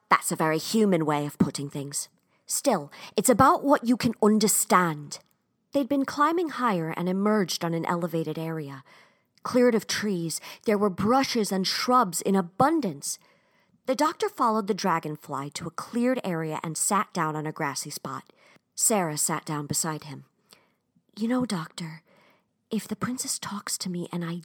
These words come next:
don't answer, it could be quite embarrassing." Just in case the invisible princess was listening, Sarah kept her voice low enough for the doctor to barely hear, if he was listening for her at all.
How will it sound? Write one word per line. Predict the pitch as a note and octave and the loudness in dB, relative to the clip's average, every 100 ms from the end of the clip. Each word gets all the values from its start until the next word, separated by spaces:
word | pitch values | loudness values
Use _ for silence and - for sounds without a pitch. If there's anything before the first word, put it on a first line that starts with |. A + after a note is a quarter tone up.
| _ | _
don't | F3+ F3+ - - | -4 -4 -6 -8
answer, | F3 F3+ - A3 - | -6 -4 -4 -6 -6
it | G3+ | -8
could | - - | -8 -8
be | F3+ | -10
quite | - - - A#3 A#3+ B3+ - | -8 -8 -8 -6 -6 -6 -6
embarrassing." | F#3 F3 D#3+ D#3+ D#3 - C3 D3 _ _ _ _ _ _ _ _ | -6 -4 -6 -8 -12 -12 -14 -20 _ _ _ _ _ _ _ _
Just | - G3 - | -4 -4 -2
in | D#3+ | -8
case | E3+ D#3 | -8 -8
the | - D#3+ | -4 -4
invisible | D#3 D3 D3 | -4 -4 -6
princess | C#3+ D3+ D3 D3 - | -8 -8 -8 -8 -8
was | D3+ F3+ E3 C#3+ | 0 0 0 -6
listening, | C3+ - C#3 C3+ - - - - | -6 -6 -8 -10 -16 -20 -20 -10
Sarah | - A3+ F#3 | -2 2 2
kept | F3 F3 | 0 -8
her | - | -8
voice | D3+ D3+ - | -6 -6 -4
low | D3 D#3+ D3+ | -2 0 0
enough | D3 C3 | -2 -6
for | - | -8
the | C#3+ | -10
doctor | C#3+ C3+ - C#3 | -6 -6 -6 -14
to | - D3+ _ _ _ | -12 -14 _ _ _
barely | B3 G3+ F3+ C#3 | -2 2 0 -2
hear, | - C3 - - _ _ _ _ _ _ _ _ - | -10 -14 -14 -20 _ _ _ _ _ _ _ _ -12
if | - | -8
he | F3+ | -4
was | D#3 D3 | -4 -4
listening | C#3+ - C3+ - | -6 -8 -10 -10
for | - A2 | -8 -8
her | - D#3 A#2 - - | -4 0 0 0 -2
at | C#3 - | -2 -2
all. | C#2+ - | -8 -12